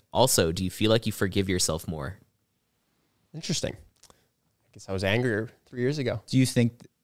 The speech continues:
Speaker 3: I'm, I'm, w-, I'm wondering what they are seeing, and if it's something that I would see in the podcast, or if it's something that
Speaker 2: I'm gonna
Speaker 3: you
Speaker 2: guess a
Speaker 3: would
Speaker 2: combination of
Speaker 3: recognize?
Speaker 2: two things. I know it's not because of my daily meditation practice, because it doesn't
Speaker 3: <laughs>
Speaker 2: exist. I would say it is a combination,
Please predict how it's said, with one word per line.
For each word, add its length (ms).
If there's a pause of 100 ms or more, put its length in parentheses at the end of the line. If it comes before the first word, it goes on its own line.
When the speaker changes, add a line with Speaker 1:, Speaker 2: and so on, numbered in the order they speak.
(560)
Speaker 3:
I'm, 160
I'm, 220
w-, 180
I'm 220
wondering 280
what 160
they 220 (500)
are 120
seeing, 560
and 180
if 100
it's 140
something 460
that 260 (100)
I 280
would 180
see 400
in 120
the 80
podcast, 840 (260)
or 280
if 120
it's 120
something 320
that 100
Speaker 2:
I'm 80
gonna 120
Speaker 3:
you 60
Speaker 2:
guess 160
a 40
Speaker 3:
would 40
Speaker 2:
combination 440
of 40
Speaker 3:
recognize? 80
Speaker 2:
two 120
things. 300
I 80
know 200
it's 120
not 220
because 240
of 80
my 140
daily 240
meditation 500
practice, 340
because 280
it 20
doesn't 280
Speaker 3:
<laughs> 20
Speaker 2:
exist. 480 (600)
I 200
would 200
say 280
it 280
is 200
a 60
combination, 760